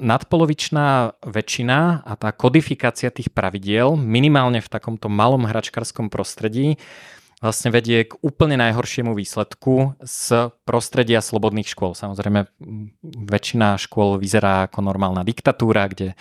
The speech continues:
riaditeľ povie, ako sa veci majú a to je, a to je celé. Ale, e, keď sa bavíme o tom, že chceme žiť v nejakom slobodnom prostredí, tak minimálne v prostredí tejto školy je vlastne demokracia s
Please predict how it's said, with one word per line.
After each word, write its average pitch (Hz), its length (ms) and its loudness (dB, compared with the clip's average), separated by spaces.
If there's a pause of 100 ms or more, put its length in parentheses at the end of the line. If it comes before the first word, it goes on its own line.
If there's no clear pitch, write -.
(360)
riaditeľ 104 480 0
povie, 98 320 2
ako 95 160 -4
sa 104 160 -4
veci - 240 -4
majú 95 320 4
a 87 80 -6
to - 80 -4
je, 95 160 -4
a - 160 -10
to - 160 -2
je 95 80 2
celé. 87 320 -4 (240)
Ale, 101 400 0 (400)
e, 104 320 -2
keď 135 160 2
sa - 160 0
bavíme 120 400 4
o 107 80 -2
tom, 117 160 -4
že 104 160 -6
chceme 113 240 -2
žiť 101 240 -4
v 104 80 -2
nejakom 107 240 -4
slobodnom 110 480 0
prostredí, 127 480 -2
tak 107 240 -6
minimálne 147 560 6
v - 80 -8
prostredí 110 480 -4
tejto 107 240 -2
školy 147 560 2 (400)
je 107 160 2
vlastne 107 480 -2
demokracia 117 1040 2
s - 160 -8